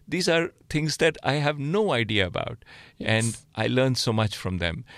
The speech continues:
Speaker 1: They are just wonderful. I, I have a lot of fun with young people today. Young adults from sixteen to thirty-six, I, I call them all. They're, they're all, uh, my children, and, uh, they, they are, uh,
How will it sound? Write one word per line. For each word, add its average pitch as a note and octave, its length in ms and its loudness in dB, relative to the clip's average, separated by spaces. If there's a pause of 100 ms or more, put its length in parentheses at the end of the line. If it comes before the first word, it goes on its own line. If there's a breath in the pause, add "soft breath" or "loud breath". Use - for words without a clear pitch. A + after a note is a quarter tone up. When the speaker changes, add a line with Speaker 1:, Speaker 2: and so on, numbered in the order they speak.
(260 loud breath)
Speaker 1:
They A2+ 140 2
are A#2 180 4
just G#2 360 -4
wonderful. F#2+ 680 -2
I, G2 240 -4
I A#2 100 -6
have G2+ 400 -4
a - 20 -10
lot A2 200 0
of G#2+ 100 -2
fun F#2+ 260 0
with F2+ 160 -6
young F#2+ 240 -4
people F#2 360 -6
today. F#2 360 -4 (380 loud breath)
Young D3+ 280 2
adults G#2 420 2
from G#2 200 0
sixteen B2+ 540 0
to A#2 100 0
thirty-six, A2 640 0 (100)
I, G2 220 0 (100)
I F#2+ 160 -2 (100)
call F#2+ 220 2
them F#2+ 180 0
all. F#2 240 2
They're, F#2+ 260 -4
they're G2 240 -2
all, G2 300 0 (420 loud breath)
uh, E2+ 300 -2 (100)
my F#2+ 180 2
children, F#2 600 -4
and, F#2+ 380 -2
uh, - 240 -4 (100)
they, G2+ 260 -4
they G2 240 -4
are, G2+ 220 -2 (180)
uh, F#2+ 120 -6